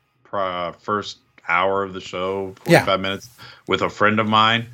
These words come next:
Speaker 1: who hasn't watched wrestling in years. And I, I, listen, I, I came off, I'm not saying I'm a genius 'cause everyone else says that, but I called ev-, I called it move for move, spot for spot, and gave the exact time.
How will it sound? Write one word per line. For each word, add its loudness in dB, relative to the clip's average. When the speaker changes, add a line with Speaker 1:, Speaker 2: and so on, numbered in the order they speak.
Speaker 1:
who -4
hasn't 0
watched -6
wrestling -6
in -10
years. -4
And 0
I, 0
I, -14
listen, -8
I, 0
I 4
came -4
off, -2
I'm -4
not -2
saying -6
I'm -4
a -10
genius -10
'cause -12
everyone -8
else -6
says -8
that, -2
but 2
I 4
called -2
ev-, 0
I 0
called -4
it -8
move 0
for -2
move, -4
spot -2
for -8
spot, -2
and -8
gave -4
the -2
exact -4
time. -2